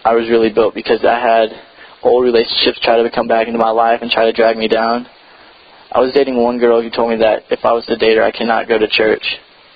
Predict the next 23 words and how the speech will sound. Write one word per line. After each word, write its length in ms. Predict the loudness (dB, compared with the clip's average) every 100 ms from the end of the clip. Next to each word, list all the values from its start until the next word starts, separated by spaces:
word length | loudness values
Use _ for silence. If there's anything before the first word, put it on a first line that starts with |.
| -20 -20 -20 -20 _ _ _
She 120 | -4 -2
would 100 | 0
not 180 | 0
date 180 | 2 0
me 80 | 0
if 100 | -2
I 80 | -2
went 180 | -2 -6
to 80 |
church. 340 | -4 0 0 -2 -10 -10 -20 _ _ -20 -20 -20 -20 -20 -20 -20 _ _ -20 -20 -20 -20 -20 -20 -20 -20 -16 -10
And 100 | -8
to 80 | -4
me, 200 | -2 2
that 260 | 2 2 -2 -16 -20 -20 -20 -16 -6
I 80 | -2
was 80 | 0
like, 240 | 0 -2 -10 -20 -20 -20 _ -18 -4
"Are 100 | 0
you 80 | 0 -2
serious?" 200 | 0 2
I 60 | 2
was 80 |
like, 260 | 0 -2 -4